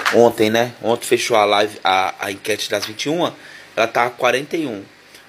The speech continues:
Bom, o que vocês acharam do jogo da discórdia? O que vocês acham dessas duas? Será que vai sair Larissa mesmo?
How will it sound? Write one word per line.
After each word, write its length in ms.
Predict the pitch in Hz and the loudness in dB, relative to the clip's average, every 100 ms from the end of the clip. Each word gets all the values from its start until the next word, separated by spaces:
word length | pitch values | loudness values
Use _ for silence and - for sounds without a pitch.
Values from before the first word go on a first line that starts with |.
| - - | -20 2
Bom, 160 | 220 | 4
o 60 | 165 | 4
que 100 | - | 4
vocês 320 | 240 208 196 | 4 6 4
acharam 300 | 180 160 151 | 4 0 -2
do 80 | 139 | -2
jogo 160 | 135 123 | -2 -2
da 100 | 113 | -4
discórdia? 420 | 113 - 180 180 | -4 -2 0 -2
O 40 | |
que 80 | 175 | -6
vocês 360 | 175 160 - 139 | -6 -2 0 0
acham 220 | 135 139 | -2 -2
dessas 260 | 131 127 | -4 -4
duas? 200 | 117 110 | -4 -4
Será 200 | - 120 | -2 0
que 120 | 151 165 | 0 -2
vai 80 | |
sair 200 | 143 - | -2 2
Larissa 460 | 113 104 139 214 151 | 4 4 2 -2 -4
mesmo? 400 | 123 160 226 147 | -2 0 0 -4